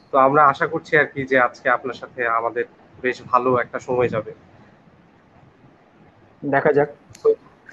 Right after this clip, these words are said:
Speaker 1: আহ, ভাই, আমরা হচ্ছে যে, আহ, প্রথমে আর কি যে, আহ, সরাসরি আর কি আপনার সাথে আলোচনায় চলে যাই।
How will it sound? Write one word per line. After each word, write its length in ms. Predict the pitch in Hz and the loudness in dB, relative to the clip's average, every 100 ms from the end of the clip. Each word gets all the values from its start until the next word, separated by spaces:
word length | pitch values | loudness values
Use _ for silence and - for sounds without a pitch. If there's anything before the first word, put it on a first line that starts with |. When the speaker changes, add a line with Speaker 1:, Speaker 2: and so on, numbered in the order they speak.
| - - - - - - | -16 -16 -16 -20 -14 -2
Speaker 1:
আহ, 320 | 123 113 113 113 _ - | 0 2 0 -2 _ -6
ভাই, 220 | 135 147 | 0 4
আমরা 380 | 135 135 143 160 | 4 4 2 2
হচ্ছে 320 | 156 160 180 | 0 -4 -4
যে, 360 | 160 175 175 175 | 0 2 2 2
আহ, 240 | 135 123 120 - _ _ | 2 0 -2 -8 _ _
প্রথমে 340 | 170 165 190 180 | -6 0 4 4
আর 80 | 165 | 4
কি 180 | 165 | -2
যে, 300 | 143 147 143 - - - | 2 2 2 -2 -16 -2
আহ, 140 | 123 | -2
সরাসরি 540 | 123 151 160 160 180 175 | 2 2 2 2 2 2
আর 80 | 165 | 2
কি 340 | - 165 143 | -2 -2 0
আপনার 280 | 135 127 143 | -2 0 0
সাথে 380 | 139 147 147 143 | -2 -8 -2 0
আলোচনায় 500 | 131 135 135 147 147 | 2 2 0 0 0
চলে 240 | 139 131 | 0 -4
যাই। 180 | 117 120 | -2 -6